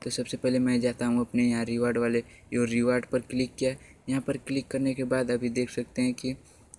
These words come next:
मैंने कितना earn किया है, वह यहाँ पर आप लोगों को दिखा देता हूँ। योर rewards पर click किया। योर reward, rewards पर click करने के बाद आप देख सकते हैं यहाँ पर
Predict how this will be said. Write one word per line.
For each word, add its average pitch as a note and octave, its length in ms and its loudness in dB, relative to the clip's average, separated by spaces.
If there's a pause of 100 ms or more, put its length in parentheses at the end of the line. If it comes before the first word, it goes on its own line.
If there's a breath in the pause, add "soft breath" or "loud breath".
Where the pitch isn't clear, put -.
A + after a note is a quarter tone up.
मैंने B2 260 2
कितना B2 420 -2
earn B2 300 -2
किया B2 280 -2
है, B2 180 0 (180)
वह A#2+ 160 2
यहाँ A#2 200 -2
पर A#2+ 300 -6
आप A2+ 160 -8
लोगों A#2+ 120 0
को B2 160 -4
दिखा A#2 360 -6
देता A2+ 240 -6
हूँ। A#2 220 -2 (3000)
योर C3 160 2
rewards C3 440 0
पर C3+ 140 -2 (100)
click C#3 300 0
किया। C#3 160 0 (460 loud breath)
योर C3 160 4
reward, C3+ 260 2 (100)
rewards B2+ 480 0
पर C3 100 -2
click C3 280 -6
करने B2+ 240 0
के B2 100 -4
बाद B2 200 0
आप A#2+ 120 0
देख A#2+ 220 -4
सकते B2 280 -4
हैं A#2+ 60 4
यहाँ A#2 180 0
पर B2+ 200 -8